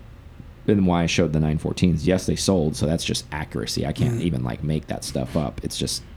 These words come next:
Speaker 1: that's what's happened. Um, I find it still interesting. I don't know if the, I don't know if those cars would have sold that much even five years ago. I mean, we don't even have to go back ten years.
Speaker 2: Yeah, we don't. I don't
Speaker 1: I,
Speaker 2: think
Speaker 1: I,
Speaker 2: that
Speaker 1: I think
Speaker 2: six hundred is really strong.
Speaker 1: Fuck yeah,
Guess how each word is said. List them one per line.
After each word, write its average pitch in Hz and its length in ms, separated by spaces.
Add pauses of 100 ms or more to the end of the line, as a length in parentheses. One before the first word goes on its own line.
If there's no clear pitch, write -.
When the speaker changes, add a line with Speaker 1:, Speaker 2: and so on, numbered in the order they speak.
(160)
Speaker 1:
that's 80 260
what's - 160
happened. 73 440 (460)
Um, 78 340 (340)
I 131 160
find 190 280
it - 100
still 123 260
interesting. 92 600 (680)
I 156 80
don't 185 180
know 165 140
if 151 100
the, 127 180 (540)
I 139 80
don't 165 120
know 165 100
if - 80
those 139 160
cars 131 260
would 117 80
have 104 80
sold 131 280
that 107 160
much - 340
even 80 280 (420)
five 90 280
years 76 160
ago. - 240 (320)
I 95 40
mean, 113 160
we 139 80
don't 160 100
even 131 80
have 98 80
to 101 80
go 107 100
back 110 220
ten 76 180
years. 53 240
Speaker 2:
Yeah, 120 320
we 110 100
don't. 110 300 (760)
I - 60
don't 101 60
Speaker 1:
I, - 40
Speaker 2:
think - 160
Speaker 1:
I, 131 140
Speaker 2:
that 92 120
Speaker 1:
I 107 120
think 156 180
Speaker 2:
six - 40
hundred 104 180
is - 100
really 113 400
strong. 104 520
Speaker 1:
Fuck - 460
yeah, 156 120